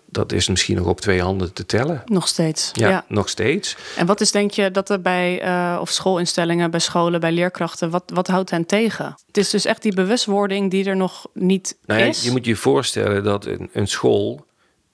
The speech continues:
Speaker 1: eh, het draait vaak in, eh, in cirkeltjes. Je zit in je eigen bubbel.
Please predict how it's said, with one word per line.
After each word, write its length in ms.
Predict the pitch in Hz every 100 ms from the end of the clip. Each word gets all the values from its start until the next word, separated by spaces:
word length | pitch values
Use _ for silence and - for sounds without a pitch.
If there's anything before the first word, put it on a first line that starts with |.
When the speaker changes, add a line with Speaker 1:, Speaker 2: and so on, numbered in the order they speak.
| _ 104 -
Speaker 1:
eh, 120 | 95 -
het 120 | 107
draait 320 | 98 104 98
vaak 320 | - 95 90 -
in, 260 | 95 92
eh, 400 | 92 90 - -
in 140 | 104 90
cirkeltjes. 920 | - 95 104 117 - 82 - - -
Je 120 | 98
zit 200 | 90 104
in 100 | 98
je 80 | 95
eigen 320 | 92 92 87
bubbel. 500 | 87 110 117 120 127